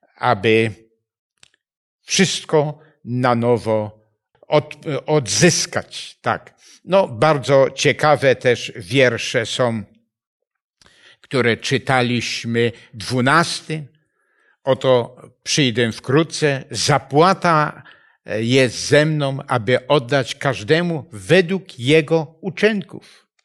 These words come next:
Czy przyjęliśmy zbawienie, które dokonał Jezus Chrystus na krzyżu Golgoty,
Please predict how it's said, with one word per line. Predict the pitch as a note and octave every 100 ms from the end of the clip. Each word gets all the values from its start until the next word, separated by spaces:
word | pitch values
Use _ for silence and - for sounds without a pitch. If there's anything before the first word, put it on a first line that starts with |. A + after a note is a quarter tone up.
| _ _ _ _ _ -
Czy | - F#3
przyjęliśmy | - - G3 F3 G3 A#3+ A#3 - E3 D3 A2+ F#2+ -
zbawienie, | F#2 G2 F#2 A#2 C3+ D#3 C3+ A#2
które | G#2 - C3+ A#2+ A2+
dokonał | G#2+ - C#3+ B2+ A#2
Jezus | A2+ B2 G2+ G#2+
Chrystus | - B2 A2 - A#2 - - - -
na | A2 A2
krzyżu | - - G2+ F#2+ F#2
Golgoty, | G2+ G2+ F2+ B2 D3+ D#3 F#3